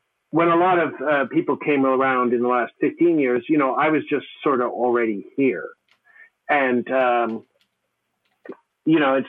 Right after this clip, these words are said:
not like, uh, I, I think there are a lot of people who started comics at the same time who did, I did, who are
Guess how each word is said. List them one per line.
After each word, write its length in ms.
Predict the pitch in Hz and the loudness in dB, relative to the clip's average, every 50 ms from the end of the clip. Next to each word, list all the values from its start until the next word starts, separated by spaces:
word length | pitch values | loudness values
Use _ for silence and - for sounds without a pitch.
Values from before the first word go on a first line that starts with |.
| - | -2
not 300 | 165 165 160 156 151 131 | 0 0 2 2 0 0
like, 260 | 127 147 143 135 - - - - - | 2 0 0 0 -2 -6 -12 -8 -4
uh, 360 | 139 135 127 123 120 113 - - _ _ _ _ _ - | 0 0 2 2 2 0 -2 -6 _ _ _ _ _ -4
I, 120 | 139 135 - - 151 | -2 -2 0 0 -2
I 60 | 147 | 0
think 200 | - 175 143 120 | 0 0 0 0
there 100 | 147 147 | 0 0
are 60 | 139 | 2
a 60 | 139 | 2
lot 180 | 147 151 156 156 | 2 2 2 2
of 80 | 147 | 0
people 220 | 151 147 127 139 135 | -2 -4 -2 0 0
who 100 | 123 120 | 0 0
started 320 | - - 139 123 117 104 - | -2 -2 -2 0 -2 -2 -2
comics 320 | - 131 123 120 113 - | -2 -2 -2 -2 -4 -6
at 80 | 117 98 | -8 -12
the 80 | 107 - - | -10 -6 -4
same 160 | 135 120 110 | -2 -2 -2
time 220 | - 127 120 117 | -2 -2 -4 -2
who 140 | 113 120 117 | -2 -4 -4
did, 220 | 95 - 113 101 - - 123 | -6 -6 -12 -14 -8 -4 -2
I 100 | 127 117 | -2 -2
did, 320 | 101 127 120 107 92 - _ - - - _ _ | 0 0 -2 -2 -2 -8 _ -20 -20 -20 _ _
who 120 | - 156 156 | -2 0 0
are 120 | 139 127 | 0 0